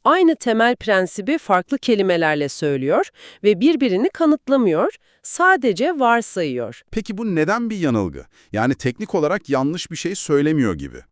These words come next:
Speaker 1: Yanılgı çünkü yeni bir şey sunmuyor, ikna etmiyor. Döngüsel argümanlar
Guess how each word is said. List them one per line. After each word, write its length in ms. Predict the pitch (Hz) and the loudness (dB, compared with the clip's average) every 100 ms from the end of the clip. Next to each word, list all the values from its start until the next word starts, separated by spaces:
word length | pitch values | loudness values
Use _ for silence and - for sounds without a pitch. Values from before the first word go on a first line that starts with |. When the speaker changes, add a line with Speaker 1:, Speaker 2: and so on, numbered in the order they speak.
| _ _ | _ _
Speaker 1:
Yanılgı 480 | 196 247 302 320 339 415 - | -4 -2 -2 -2 -4 -4 -4
çünkü 340 | - 370 - | -4 -2 -2
yeni 480 | 403 311 208 240 349 | -2 0 0 2 2
bir 140 | 359 330 | 2 0
şey 260 | - 247 | -2 -4
sunmuyor, 580 | - - 349 330 214 262 | -4 -2 2 2 2 0
ikna 520 | 196 202 - 254 311 | -2 -8 -2 2 2
etmiyor. 800 | - 269 - 277 214 151 180 359 _ _ _ _ 160 | 2 -2 -2 -2 0 0 -2 -6 _ _ _ _ 0
Döngüsel 600 | 196 226 240 - 440 403 | 2 4 2 0 2 2
argümanlar 800 | 311 294 302 302 294 311 349 | 2 2 2 4 4 2 2